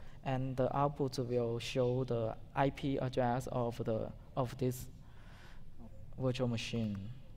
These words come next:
So you can use the heat stack create. The name is your group name. Okay, is the, your group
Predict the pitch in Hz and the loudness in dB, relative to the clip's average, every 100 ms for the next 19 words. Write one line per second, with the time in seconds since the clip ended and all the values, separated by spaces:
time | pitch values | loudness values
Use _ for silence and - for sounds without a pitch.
0 | - - - - - - - - 123 120 | -12 -12 -12 -10 -8 -8 -10 -6 0 2
1 | 117 117 120 127 143 143 - - 135 135 | 2 0 -2 -4 -6 -10 -12 -8 -2 -2
2 | 131 143 127 127 131 147 - - - 151 | 0 0 0 0 -2 -6 -10 -12 0 4
3 | 131 139 156 - - 127 101 123 147 - | 4 2 -4 -10 -2 0 2 -2 -6 -12
4 | - - - - - 147 147 175 - - | -16 -14 -14 -12 -2 0 0 -2 -6 -10
5 | - - - - - - 135 123 123 117 | -10 -12 -12 -10 -10 -2 0 2 0 -2
6 | - - - - - - - - - - | -8 -12 -14 -14 -14 -16 -16 -16 -16 -8
7 | 147 135 - 135 123 131 160 - - - | -2 -2 -2 -2 -2 -2 -4 -8 -10 -10
8 | - - - - - - - - - 127 | -12 -12 -12 -10 -10 -12 -12 -10 -4 0
9 | 139 139 113 110 - - - - - 135 | 4 4 2 -4 -10 -14 -14 -14 -6 -4
10 | 127 - 131 127 - 139 147 151 131 127 | -4 2 4 4 6 6 6 4 4 6
11 | 117 131 170 - - - - - - - | 6 4 -2 -6 -14 -16 -16 -14 -10 -6
12 | - 127 135 - - - - - - - | 0 0 0 -6 -10 -12 -12 -12 -12 -12
13 | - - 139 127 123 123 127 123 131 135 | -12 -6 -4 0 0 2 2 4 2 2